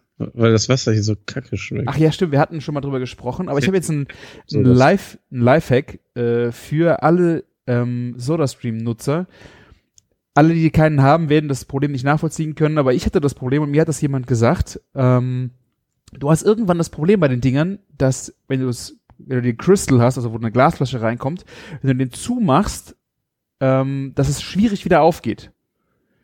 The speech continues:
Speaker 2: Und das ist,
Speaker 1: Ja.
Speaker 2: also du, da ist da so ein Bügel dran, den musst du halt drehen und das klemmt irgendwann. Total schlimm.
Speaker 1: Ja.
Speaker 2: Geh auf die Webseite, Kundenservice, anschreiben, sagen, hier,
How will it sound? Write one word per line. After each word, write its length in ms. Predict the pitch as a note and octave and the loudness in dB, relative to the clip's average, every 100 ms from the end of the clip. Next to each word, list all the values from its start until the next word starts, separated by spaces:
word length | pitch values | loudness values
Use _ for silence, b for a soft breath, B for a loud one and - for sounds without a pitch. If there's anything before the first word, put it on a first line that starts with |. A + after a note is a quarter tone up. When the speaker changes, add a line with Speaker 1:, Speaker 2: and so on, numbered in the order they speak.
| _ _ _ _ | _ _ _ _
Speaker 2:
Und 120 | C3+ C3 | -10 -8
das 140 | - | -8
ist, 220 | F3 - - | -8 -14 -8
Speaker 1:
Ja. 40 | - | -4
Speaker 2:
also 180 | C3+ C#3+ _ _ | -2 -4 _ _
du, 240 | D3+ C#3 | -16 -12
da 180 | C3 C3+ | -4 -2
ist 140 | D#3 D#3+ | -2 -4
da 40 | |
so 60 | C#3+ | -4
ein 120 | B2 | -2
Bügel 260 | E3+ G#3+ | -2 0
dran, 220 | G#3 F3+ F#3+ | 0 0 0
den 80 | |
musst 160 | F3 - | -4 2
du 40 | D3 | 2
halt 220 | B2+ B2+ | 2 2
drehen 360 | C#3 F#3 A#3+ | 4 4 2
und 180 | - D3+ | -8 -8
das 160 | C#3+ - | -8 0
klemmt 460 | E3+ F3+ E3 - - | 2 2 0 -10 -10
irgendwann. 640 | - C3+ B2 A2 A2+ A2 - - | 0 0 0 -2 -2 -2 -10 -14
Total 540 | B2+ C#3+ D3 E3+ E3+ _ - | -4 2 4 4 0 _ -18
schlimm. 400 | - C#3 A#2 G2 b b b b b b b | -2 -2 -2 -8 b b b b b b b
Speaker 1:
Ja. 260 | A#2+ G#2+ C3 _ _ _ _ _ | 2 2 -2 _ _ _ _ _
Speaker 2:
Geh 160 | C3+ G3+ | 2 2
auf 100 | G3 | 2
die 120 | D#3+ | 0
Webseite, 640 | F3+ - F#3 F#3+ G#3 G3+ | 0 2 0 0 0 -2
Kundenservice, 760 | G3 F#3+ G3 E3+ - F3+ F3 E3+ | 0 -2 -4 -8 -4 -2 -2 -4
anschreiben, 680 | - E3 - D#3+ D#3+ E3 D#3+ | -2 -2 -4 -2 0 0 0
sagen, 360 | D3 D3+ D3 | 0 2 0
hier, 520 | C3+ C#3 D#3 D#3+ D3 | -4 0 2 2 0